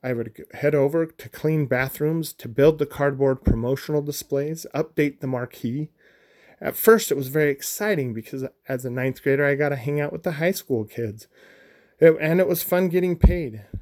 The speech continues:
After a couple of months, when I realized it encroached on my free time and my friend time, I liked it a lot less.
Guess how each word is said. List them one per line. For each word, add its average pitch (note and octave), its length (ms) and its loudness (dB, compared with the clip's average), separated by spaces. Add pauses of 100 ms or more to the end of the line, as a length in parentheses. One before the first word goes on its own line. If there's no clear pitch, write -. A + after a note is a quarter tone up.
(140)
After D3+ 300 -2
a C#3+ 40 -4
couple F3 300 -4
of C3 140 -4
months, C#3 340 -10
when C3+ 140 -8
I B2+ 60 -8
realized C3+ 580 -2
it B2 100 -4
encroached B2+ 800 -2
on C3 100 -2
my A#2 140 -6
free F3 260 -2
time D#3+ 380 -4
and A2+ 140 -4
my A2 120 -4
friend F3+ 360 2
time, C3 400 -6 (500)
I C#3 60 0
liked G#3+ 280 4
it G#3+ 60 -2
a G#3 60 6
lot G3+ 240 2
less. G3 420 -2